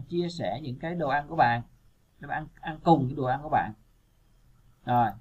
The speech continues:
À, mustard là cái mù tạt, and ketchup là sốt cà chua. Rồi, cái này mù tạt, các bạn ghi từ vựng vô nha. Sốt cà chua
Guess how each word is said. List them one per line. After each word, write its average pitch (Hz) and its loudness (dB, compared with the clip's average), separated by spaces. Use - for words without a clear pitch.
À, 123 2
mustard 135 0
là 117 0
cái 131 -2
mù 120 -2
tạt, 113 0
and 113 -6
ketchup 202 -8
là 110 -8
sốt - -2
cà 120 -4
chua. 165 2
Rồi, 117 -2
cái 151 -14
này 143 -4
mù 120 -2
tạt, 107 -2
các 151 -6
bạn 123 -4
ghi 139 -6
từ 127 -2
vựng 98 -8
vô 131 -6
nha. 131 -6
Sốt 170 -12
cà 120 -4
chua 151 4